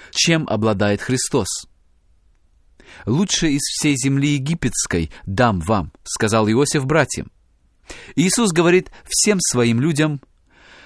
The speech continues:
"Всё ваше, вы же Христовы, а Христос Божий". Я вынужден оставить эту мысль,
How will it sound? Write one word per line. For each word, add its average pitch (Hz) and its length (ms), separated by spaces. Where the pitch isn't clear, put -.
"Всё 180 440
ваше, 123 540
вы 139 320
же 107 320
Христовы, 165 720
а 135 140
Христос 185 560
Божий". 113 720
Я 151 140
вынужден 175 460
оставить 156 560
эту 113 180
мысль, 110 420